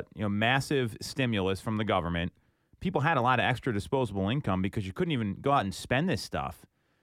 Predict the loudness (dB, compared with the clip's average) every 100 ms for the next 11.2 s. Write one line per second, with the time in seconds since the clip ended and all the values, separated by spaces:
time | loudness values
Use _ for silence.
0 | _ -2 2 2 0 0 0 0 -2 0
1 | 2 2 0 -4 -8 -4 -2 -2 0 0
2 | 2 2 0 -2 -4 -2 0 0 0 -2
3 | -2 -2 -4 -4 -2 -2 -2 -4 -4 -6
4 | -6 -4 -2 -2 0 0 0 0 -2 -2
5 | -2 -2 -2 -6 -10 -4 -2 -2 0 0
6 | 2 2 2 0 -4 -4 0 0 -2 -6
7 | -8 _ _ -20 _ -6 0 2 2 0
8 | -4 _ _ _ _ _ _ _ _ -10
9 | -4 -4 -4 -10 -8 -2 0 0 2 0
10 | 2 0 0 2 2 2 -2 -2 0 2
11 | 0